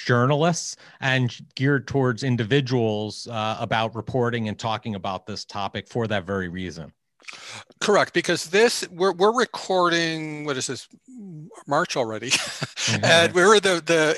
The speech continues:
Speaker 2: anniversary dates of, I know, Kurt Cobain and another one, M-, uh, Mark,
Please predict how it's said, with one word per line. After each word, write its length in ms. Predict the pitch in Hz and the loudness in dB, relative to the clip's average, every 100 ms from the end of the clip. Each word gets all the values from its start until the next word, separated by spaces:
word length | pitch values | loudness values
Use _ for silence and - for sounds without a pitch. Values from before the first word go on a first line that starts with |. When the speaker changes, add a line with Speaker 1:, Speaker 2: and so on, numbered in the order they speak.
| 165 | 2
Speaker 2:
anniversary 680 | 165 156 170 - 151 143 | 2 2 2 2 -2 -2
dates 440 | 131 135 127 - - | -2 -2 -2 -4 -6
of, 420 | 147 135 135 131 | -2 0 0 -2
I 80 | 131 | -4
know, 680 | 135 131 131 127 127 175 _ | -4 -6 -6 -10 -14 -20 _
Kurt 200 | - 143 | -4 -4
Cobain 800 | - 143 131 127 127 123 123 123 - | -4 -6 -4 -4 -6 -10 -12 -16 -12
and 400 | 131 123 120 117 - - - - _ - | -10 -10 -12 -16 -16 -16 -18 -20 _ -16
another 240 | 139 135 | -6 -4
one, 360 | 127 123 123 143 | -4 -8 -8 -12
M-, 80 | 147 | -4
uh, 240 | 147 131 127 | 0 0 0
Mark, 300 | 135 131 | 0 -2